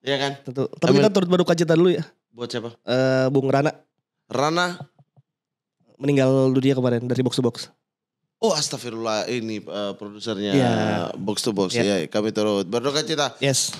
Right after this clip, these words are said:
Speaker 1: Box to box. Mantap.
Speaker 2: Betul.
Speaker 1: Dan hari ini kita kedatangan siapa, Coach Ripan?
Speaker 2: Hari ini sudah ramai sekali di timeline tadi siang.
Speaker 1: Sudah orang memperbincangkan.
Speaker 2: Memperbincangkan.
Speaker 1: Karena kami podcast terbaik.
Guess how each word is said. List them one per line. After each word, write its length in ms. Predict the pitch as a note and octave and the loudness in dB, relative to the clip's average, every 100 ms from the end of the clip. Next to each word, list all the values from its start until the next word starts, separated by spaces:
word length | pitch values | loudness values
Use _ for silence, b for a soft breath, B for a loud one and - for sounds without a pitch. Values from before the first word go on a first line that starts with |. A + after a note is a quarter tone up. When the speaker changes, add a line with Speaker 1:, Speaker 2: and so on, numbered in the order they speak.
| - | -6
Speaker 1:
Box 220 | B2 B2+ | -6 -4
to 80 | C3 | -4
box. 240 | B2+ A#2 - - - - _ _ _ | -4 -4 -6 -6 -8 -14 _ _ _
Mantap. 340 | G2+ G2+ F2+ _ | -18 -14 -14 _
Speaker 2:
Betul. 340 | E3 E3 C#3 A2+ _ _ b b b b | -2 2 2 0 _ _ b b b b
Speaker 1:
Dan 480 | C3+ D3+ D3+ D3 C#3 | 4 6 6 4 0
hari 240 | D3 D#3 | -2 -2
ini 140 | E3 | -2
kita 180 | D3+ C3+ | -4 -6
kedatangan 400 | C3+ C3+ C3+ B2 | -4 -4 -4 -6
siapa, 320 | B2 C3 C#3 C3 _ | -4 -6 -6 -10 _
Coach 220 | - G#2 | -20 -18
Ripan? 260 | A#2 A#2+ C3 _ - | -12 -10 -12 _ -10
Speaker 2:
Hari 400 | - D#3 E3 E3+ | -2 2 4 4
ini 160 | E3+ F#3 | 6 6
sudah 240 | F#3 E3 | 6 4
ramai 240 | E3+ D#3+ E3 | 4 4 4
sekali 300 | - F3+ F3 | 4 4 4
di 100 | D3+ | 0
timeline 480 | - E3 E3+ E3+ | 0 2 6 4
tadi 160 | D#3 D#3+ | 4 4
siang. 400 | E3 D#3+ B2+ A2 | 6 4 2 -2
Speaker 1:
Sudah 480 | A2 B2 B2+ B2 A#2+ | -4 0 2 4 4
orang 160 | A#2+ A#2+ A#2 A#2 - | 2 0 -2 -4 -4
memperbincangkan. 960 | C3+ D3 C#3 E3+ E3+ F#3 G#3+ G#3 D3+ | -2 0 0 -2 -4 -2 0 0 0
Speaker 2:
Memperbincangkan. 1000 | A2+ C#3+ D3+ G3 G#3+ G#3 F#3+ F3 D3 C3 A2+ | 2 2 2 4 6 6 4 2 2 -2 -2
Speaker 1:
Karena 220 | B2 D3 | 0 2
kami 220 | E3 F3+ | 2 2
podcast 340 | D3+ E3 - - | 0 -4 -4 -2
terbaik. 400 | F3 G#3 D3+ | -2 0 -2